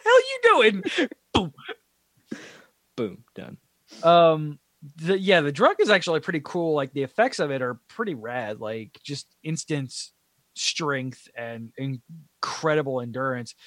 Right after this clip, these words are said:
Speaker 1: And it's obviously a Chekhov's gun that they're, this is something that they're gonna be pulling to create a barrier for Black Lightning slash Thunder to, um, overcome.
Speaker 2: Yeah.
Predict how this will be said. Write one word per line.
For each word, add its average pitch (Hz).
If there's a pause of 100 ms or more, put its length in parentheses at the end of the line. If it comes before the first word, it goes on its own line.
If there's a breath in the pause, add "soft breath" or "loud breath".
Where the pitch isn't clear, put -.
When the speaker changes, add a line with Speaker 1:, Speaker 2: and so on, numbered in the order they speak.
(220 soft breath)
Speaker 1:
And 170
it's 170
obviously 185
a 135
Chekhov's 135
gun 127
that 120
they're, 123
this 139
is 131
something 127
that 120
they're 120
gonna 117
be 107
pulling 113
to 117 (540 soft breath)
create 143
a 113 (200)
barrier 143
for 127
Black 120
Lightning 117
slash -
Thunder 139 (440 soft breath)
to, 123
um, 104 (760)
overcome. 113 (680)
Speaker 2:
Yeah. -